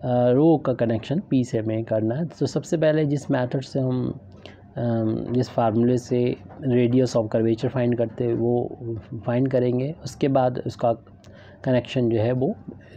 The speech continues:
P से, अ, जोड़ना होगा। तो सबसे पहले तो given equation of curve हम लिख देते हैं, यानी ये जो ellipse है उसका equation। अगले page पर हम देख रहे हैं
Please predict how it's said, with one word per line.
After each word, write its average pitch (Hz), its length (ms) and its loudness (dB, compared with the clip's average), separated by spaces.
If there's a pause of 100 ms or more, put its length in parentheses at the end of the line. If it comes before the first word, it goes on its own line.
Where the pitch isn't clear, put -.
(120)
P 143 180 4
से, 135 260 -2 (600)
अ, 117 100 -2
जोड़ना 107 400 2
होगा। 98 380 -4 (540)
तो 123 60 -6
सबसे 156 300 -2
पहले 151 200 4
तो 147 140 0
given 135 220 2
equation 131 520 0
of 120 160 0 (200)
curve 113 220 0
हम 110 300 0
लिख 127 200 2
देते 123 260 0
हैं, 135 180 -2 (120)
यानी 113 480 -2 (320)
ये 143 120 2
जो 117 220 2
ellipse 131 400 2
है 139 240 -6 (280)
उसका 127 280 -4
equation। 107 540 -2 (960)
अगले 123 240 0
page 120 220 -2
पर - 140 -6
हम 120 100 -2
देख 123 200 -2
रहे 127 140 -2
हैं 165 180 -4